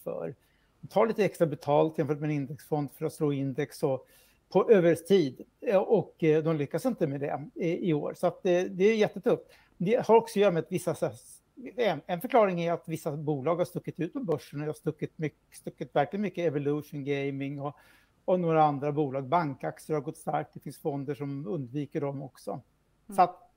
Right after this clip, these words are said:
Speaker 1: att det, men att det är ett jättesvår, eh, har varit en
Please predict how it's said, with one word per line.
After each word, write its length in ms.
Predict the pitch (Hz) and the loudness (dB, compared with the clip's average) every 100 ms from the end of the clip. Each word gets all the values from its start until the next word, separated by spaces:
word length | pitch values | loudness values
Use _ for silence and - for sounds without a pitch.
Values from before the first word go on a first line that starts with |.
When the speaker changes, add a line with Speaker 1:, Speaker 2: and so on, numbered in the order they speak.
| - | -4
Speaker 1:
att 200 | 202 - | -2 0
det, 180 | 185 | 0
men 280 | 214 185 190 | 2 0 4
att 180 | 185 185 | 4 4
det 800 | 180 175 175 175 - 220 202 202 | 4 6 4 2 -2 0 4 4
är 680 | 196 185 180 175 170 170 - - | 6 6 6 6 4 2 -2 -10
ett 220 | 220 165 _ _ | -10 -10 _ _
jättesvår, 1080 | 180 156 160 - 170 - 196 170 156 151 147 | -6 -4 -4 -4 -10 -6 -2 0 2 0 -2
eh, 500 | 143 139 139 147 139 | -2 -4 -6 -8 -8
har 120 | 180 | -6
varit 200 | 180 | -6
en 100 | - | -6